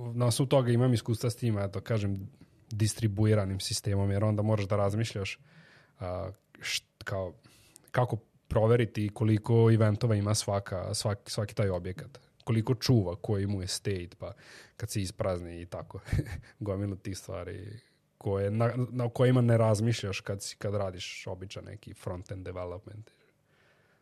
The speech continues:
Tako da ima, ima i tih. Ako neko hoće se upusti u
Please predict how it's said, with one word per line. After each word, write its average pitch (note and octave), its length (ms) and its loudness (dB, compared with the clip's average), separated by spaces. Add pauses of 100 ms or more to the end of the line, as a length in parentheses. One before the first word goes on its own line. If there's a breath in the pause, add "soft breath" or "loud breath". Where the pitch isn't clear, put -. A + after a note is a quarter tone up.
(220 soft breath)
Tako G2 240 -10
da G2+ 120 -2
ima, A2 220 0
ima C3+ 220 4
i C3+ 60 2
tih. A2+ 320 -4 (380 loud breath)
Ako A2 260 -2
neko A#2 240 2
hoće G#2 300 0
se G2 420 0
upusti G2 840 -6
u G2 320 -12